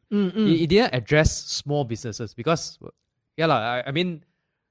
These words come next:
Speaker 2: whether we like it or not, not all of us are Mark Zuckerberg who can build billion dollar businesses. We,
Speaker 1: Yes.
Speaker 2: most of us are just small businesses. I build my, in fact, my business is still considered as a S M E, you know, a small business.
Speaker 1: Yeah.
Speaker 2: Um, yeah, so I think, I think you have to treat, even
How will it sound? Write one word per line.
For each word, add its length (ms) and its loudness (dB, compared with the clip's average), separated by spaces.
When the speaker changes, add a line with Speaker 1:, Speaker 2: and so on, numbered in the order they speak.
Speaker 2:
whether 300 4
we 140 4
like 180 2
it 80 4
or 40 2
not, 240 0
not 100 4
all 160 6
of 80 2
us 120 4
are 80 0
Mark 200 0
Zuckerberg 440 0
who 140 0
can 420 -4
build 320 -2
billion 280 0
dollar 240 -2
businesses. 400 -4
We, 100 4
Speaker 1:
Yes. 180 4
Speaker 2:
most 260 2
of 120 2
us 100 2
are 80 0
just 180 -2
small 180 -4
businesses. 500 -8
I 80 0
build 260 6
my, 200 -6
in 100 -4
fact, 160 2
my 80 0
business 300 -2
is 80 -8
still 120 -4
considered 320 -4
as 60 -18
a 340 -4
S 160 -4
M 140 -4
E, 40 0
you 280 -4
know, 100 -4
a 100 -6
small 220 -4
business. 400 -6
Speaker 1:
Yeah. 140 -2
Speaker 2:
Um, 760 6
yeah, 200 6
so 140 6
I 100 8
think, 400 4
I 80 2
think 300 0
you 240 6
have 160 2
to 100 2
treat, 260 -2
even 560 4